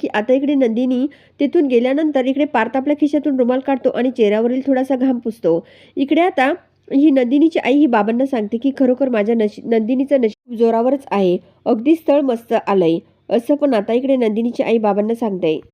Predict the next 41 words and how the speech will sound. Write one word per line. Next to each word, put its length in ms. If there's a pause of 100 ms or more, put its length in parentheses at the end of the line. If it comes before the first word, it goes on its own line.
(360)
सर्व 220
काही 200
चांगलं 440
आहे, 140
परंतु 520
त्या 180
वसुंधरा 600
ताईचंच 380
थोडंसं 300
मनात 300
टेन्शन 400
आहे, 260
एवढंच 280
बाकी, 380
एवढं 240
पण 200
आता 200
नंदिनीची 460
आई 240 (400)
या 120
बाबांना 380
बोलते. 360 (340)
तर 60
पुढे 280
असं 240
बघायला 260
मिळतं 300
की, 240 (720)
"मला 320
अजून 300
एक 140
म्हणायचं 540
की 140
आपली 260
मुलगी 340
जर 260
त्यांच्या 280
घरी 160
सून 260
म्हणून 280
गेली 320